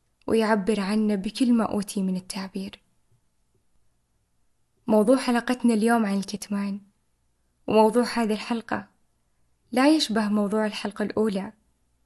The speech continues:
التي كانت بعنوان صمت مؤذي، بل يختلف المقصد تماما. الحلقة الأولى كانت عن الصمت بالعلاقات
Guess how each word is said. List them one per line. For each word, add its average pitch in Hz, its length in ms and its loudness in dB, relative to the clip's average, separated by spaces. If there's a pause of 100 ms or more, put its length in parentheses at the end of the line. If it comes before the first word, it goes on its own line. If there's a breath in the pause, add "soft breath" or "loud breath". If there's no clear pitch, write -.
(380)
التي 226 260 4
كانت 233 420 2
بعنوان 214 520 2
صمت 208 400 -2
مؤذي، 202 480 -4 (760)
بل 202 140 2
يختلف 208 520 -4
المقصد 196 460 -2
تماما. 196 600 -4 (1000)
الحلقة 277 360 0
الأولى 302 300 8
كانت 277 440 4
عن 208 160 0
الصمت 233 500 -2
بالعلاقات 190 800 -6